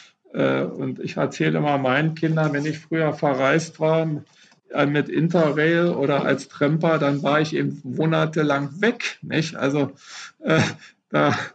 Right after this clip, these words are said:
ja, ich war einfach weg, so wie viele damals. Da gab's weder Handy noch Internet und sonst wie.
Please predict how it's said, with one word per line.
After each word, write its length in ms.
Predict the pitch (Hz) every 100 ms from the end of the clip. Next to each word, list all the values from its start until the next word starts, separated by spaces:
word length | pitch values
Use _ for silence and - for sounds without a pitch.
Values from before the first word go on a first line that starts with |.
| _ _ _ _
ja, 160 | 269 262
ich 220 | 139 -
war 180 | 170 160
einfach 480 | 151 160 185 175 160
weg, 220 | 208 202
so 260 | - 151
wie 140 | 160 160
viele 420 | - 220 190 127
damals. 460 | 135 135 135 139 139
Da 140 | 147
gab's 680 | 160 202 202 - - - -
weder 320 | - 160 156 151
Handy 500 | 143 185 180 175 165
noch 240 | 143 143
Internet 600 | - 175 180 160 156 156
und 180 | - 139
sonst 380 | 147 165 175 -
wie. 180 | 175